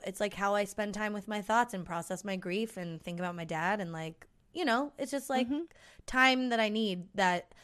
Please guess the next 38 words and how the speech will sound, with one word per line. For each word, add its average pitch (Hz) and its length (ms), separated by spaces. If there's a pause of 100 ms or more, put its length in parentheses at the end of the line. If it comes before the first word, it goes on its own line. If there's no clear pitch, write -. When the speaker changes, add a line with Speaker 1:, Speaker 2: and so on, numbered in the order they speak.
(440)
Speaker 1:
maybe 220 320
some 233 220
people 220 280
would 214 120
meditate 190 720
or, 180 640 (420)
uh, - 260
um, 180 840 (760)
I 262 60
don't 294 140
know, 202 160
do 226 320
other 208 240
things 208 560
that, 190 180
like, 180 380 (360)
or 240 360 (240)
can't, - 240
don't 214 220
have 214 260
the 196 100
luxury 208 500
because 190 300
they're 175 160
distracted 175 420
by 175 120
work, 175 280
whatever. 277 380
I 285 80
don't 302 120
know, 185 260
but, 196 340
uh, 190 100 (140)
it's - 400 (400)
been 202 140
nice, 160 440
and 180 160
I 170 360